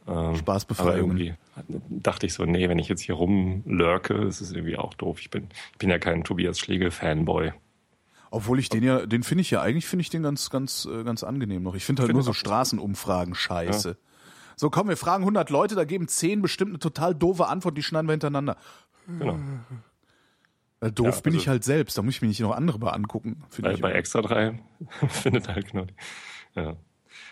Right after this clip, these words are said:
Speaker 1: Ähm, der, der hat mal eine ganz interessante Dokumentation zum Thema, ähm, äh, Grundeinkommen gemacht.
Speaker 2: Aha.
Speaker 1: Übrigens.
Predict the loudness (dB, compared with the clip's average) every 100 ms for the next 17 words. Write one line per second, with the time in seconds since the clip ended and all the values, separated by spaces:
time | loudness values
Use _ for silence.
0 | -20 _ 2 4 6 4 4 0 0 2
1 | 4 4 4 2 0 -2 0 2 4 4
2 | 2 -2 -2 0 2 0 0 2 2 2
3 | 0 0 2 4 4 4 4 2 -2 0
4 | 0 2 2 0 -4 _ -14 -14 -16 _
5 | _ _ -2 2 4 4 4 0 0 0
6 | 2 0 -4 -14 _ _ -2 2 2 0
7 | -4